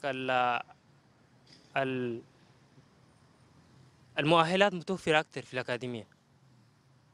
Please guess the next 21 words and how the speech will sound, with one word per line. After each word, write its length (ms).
متوفرة 400
أكتر 220
من 100
المدرسة. 520
المدرسة، 560
آه، 180
ناس 180
بتنظر 380
لها 440
أو 340
ال-، 200
آه، 640
الإدارة 340
بتنظر 280
لها 340
كدور 340
ترفيهي 500
مثلا، 320
لكن 160
في 100
الأكاديمية 680